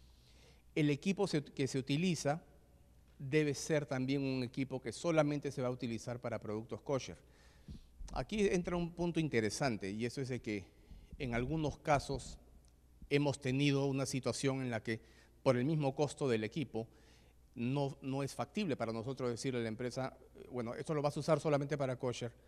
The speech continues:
eh, y no puedes usar nada más. Y si ellos solamente están haciendo determinadas producciones, ¿qué hacen con ese equipo? No pueden comprar uno aparte solamente para kosher y uno para el resto de la semana. Entonces, ¿qué es,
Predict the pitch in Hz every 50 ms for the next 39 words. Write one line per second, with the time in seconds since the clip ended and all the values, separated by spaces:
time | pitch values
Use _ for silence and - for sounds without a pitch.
0 | - - - - - - - - - - - 131 123 120 120 117 117 - - 127
1 | 131 139 127 - 156 135 131 123 135 135 127 135 135 135 143 175 175 131 - -
2 | - - - - - - - 123 - - 143 151 160 151 - 175 170 170 170 165
3 | 160 151 - 156 147 139 - - 151 147 147 147 131 127 - 123 120 120 123 131
4 | 139 139 131 - - 131 117 117 113 107 - - - 190 175 131 117 131 139 -
5 | - - - - - - - _ _ _ - _ _ - 160 156 151 - 160 139
6 | 143 143 147 151 143 165 147 - 175 123 - - - - - - - - - -
7 | _ - - _ - _ - - - 135 127 131 139 127 120 120 110 113 110 104
8 | 123 123 120 117 123 127 120 113 110 - - 123 127 131 123 - - 127 120 120
9 | 123 123 139 131 143 139 147 139 156 143 139 - 147 123 117 117 117 113 113 107
10 | 107 117 120 113 - 123 113 113 104 - 135 147 175 151 110 95 - - - -
11 | - - - - - - - - - _ - - - - - - - - 180 151
12 | 165 151 139 165 - 185 160